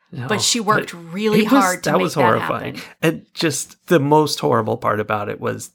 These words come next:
Speaker 1: thinking about the people writing it and
Speaker 2: Yeah.
Speaker 1: making these decisions. And, like,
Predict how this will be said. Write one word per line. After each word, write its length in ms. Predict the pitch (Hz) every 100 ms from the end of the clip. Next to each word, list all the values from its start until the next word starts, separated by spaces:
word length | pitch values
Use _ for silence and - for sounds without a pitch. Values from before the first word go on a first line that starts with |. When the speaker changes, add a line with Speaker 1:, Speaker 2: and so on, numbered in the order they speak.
| _
Speaker 1:
thinking 320 | 131 123 117
about 240 | 110 110 -
the 60 |
people 320 | 110 113 113
writing 340 | 107 101 110 107
it 180 | 107 -
and 300 | 110 104 190
Speaker 2:
Yeah. 160 | 151
Speaker 1:
making 340 | 123 110 123 117
these 200 | 113 110
decisions. 600 | 117 - 110 113 117 131
And, 220 | 117 113
like, 260 | 113 110